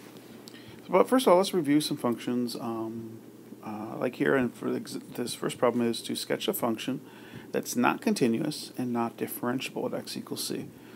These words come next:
So I'd like you to pause the video right now, try to come up with that function,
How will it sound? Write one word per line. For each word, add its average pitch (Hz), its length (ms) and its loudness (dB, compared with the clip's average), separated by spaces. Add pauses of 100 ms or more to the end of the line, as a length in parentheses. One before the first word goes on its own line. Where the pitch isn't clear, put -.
(120)
So - 120 -4
I'd 123 40 2
like 113 140 0
you 135 80 0
to 131 80 2
pause 123 300 4
the 151 80 2
video 127 340 4
right 117 160 2
now, 127 220 -2 (300)
try - 180 -2
to 135 60 -4
come - 180 2
up 120 100 2
with 127 80 -6
that - 140 4
function, 120 440 -2